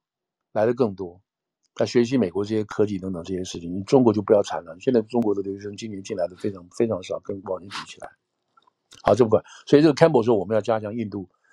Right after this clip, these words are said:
印度的这个，呃，留学生进到美国来，这是他昨天这样说的。他说印度是我们越来越重要，越来，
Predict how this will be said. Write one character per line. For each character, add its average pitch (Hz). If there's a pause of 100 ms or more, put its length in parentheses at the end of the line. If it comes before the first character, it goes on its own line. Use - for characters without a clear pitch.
(140)
印 131
度 110
的 98
这 98
个， 95
呃， 95
留 104
学 107
生 107
进 104
到 95
美 87
国 90
来， 87
这 104
是 101
他 104
昨 101
天 98
这 95
样 92
说 85
的。 80 (260)
他 120
说 139
印 135
度 127
是 123
我 90
们 107
越 117
来 98
越 101
重 101
要， 95
越 95
来， 85